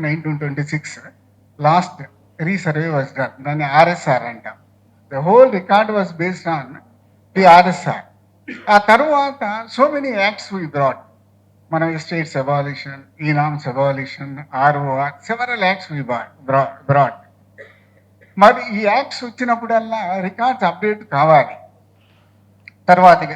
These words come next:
several, I mean, ట్రాన్సాక్షన్స్ ఇవి జరిగినప్పుడు యాక్ట్ అప్‌డేట్ కావాలి, సరే, రికార్డ్స్ అప్‌డేట్ కావాలి అంటే you need machinery, you need proper survey and update.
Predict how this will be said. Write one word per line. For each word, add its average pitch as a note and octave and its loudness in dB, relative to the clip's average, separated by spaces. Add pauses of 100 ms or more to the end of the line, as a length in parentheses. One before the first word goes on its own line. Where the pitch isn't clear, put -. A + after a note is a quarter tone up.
(100)
several, E3 2
I - -2
mean, D3 -8 (680)
ట్రాన్సాక్షన్స్ D#3 -2
ఇవి B2+ -10
జరిగినప్పుడు B2+ -10 (1300)
యాక్ట్ A3+ 2 (280)
అప్‌డేట్ B3 -4 (120)
కావాలి, F3+ 2 (240)
సరే, A#2 -8 (120)
రికార్డ్స్ A#3+ -4
అప్‌డేట్ G#3+ -8
కావాలి F#3 0 (100)
అంటే E3 -10 (120)
you F3+ -10
need G#3 -10 (120)
machinery, E3+ -6 (720)
you E3 -6 (100)
need F3 -2 (120)
proper D3 0 (100)
survey D3 -4
and C#3+ -8
update. B2 -12